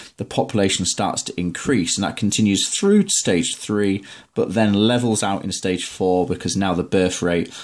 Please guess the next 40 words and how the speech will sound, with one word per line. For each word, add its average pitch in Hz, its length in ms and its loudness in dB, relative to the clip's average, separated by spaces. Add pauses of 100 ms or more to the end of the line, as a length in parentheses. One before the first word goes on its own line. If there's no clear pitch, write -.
(300)
um, 87 280 0
and 85 160 -2
death 85 260 -2
rate 82 220 -2
are - 60 -2
both - 440 -4
low. 92 460 0 (580)
Now, 92 60 -4
you 107 80 4
might 156 100 4
have 127 100 2
noticed 135 400 2
that 64 60 -12
there 107 140 0
is 113 80 0
also 120 320 2
a - 40 2
stage - 440 -2
five 120 440 0
on 92 120 -2
this 87 180 -4
model. 85 300 0
This 107 200 0
is 127 80 2
a, 104 220 4
a 101 80 0
new 117 320 6
stage 104 380 2
that - 80 -6
had 95 180 -6
to - 80 -8
be 95 100 0
added. 107 380 0 (480)
And 110 160 0
the 117 140 -2
reason 131 320 4
for - 140 -4
that 123 420 -2
is 90 180 -4
because 104 640 -4